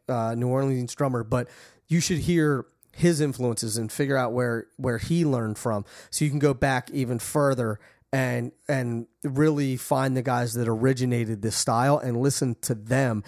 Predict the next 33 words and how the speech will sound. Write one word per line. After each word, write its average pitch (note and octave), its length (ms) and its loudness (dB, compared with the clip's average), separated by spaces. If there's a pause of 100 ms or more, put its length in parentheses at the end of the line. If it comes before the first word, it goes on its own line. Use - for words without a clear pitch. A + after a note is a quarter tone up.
(240)
So - 140 4
then F#3 220 4
you F#3+ 80 2
can D#3+ 160 2
see F#3 340 2
where, B2+ 340 2
wh-, B2 280 -2
where C3 340 0
it, B2 220 -4
you C#3 80 -2
know, A#2+ 160 -2
where A#2+ 180 -2
it A#2 60 -2
was A#2+ 260 -2
and A#2 140 -2
where G#2+ 400 -2 (260)
it A#2+ 220 -6 (160)
got C3 320 0
to. G#2+ 260 -6 (260)
So C#3+ 440 -2 (100)
listen E3+ 380 0
to F#3 80 4
the F3 100 0
players, D3 340 2
find D#3+ 300 2
out D#3+ 120 2
the D3+ 60 -4
players, C3+ 320 0
seek E3+ 280 -2
out D#3+ 160 2
the C#3 80 -2
players, B2 500 -2 (380)
and, C3+ 420 0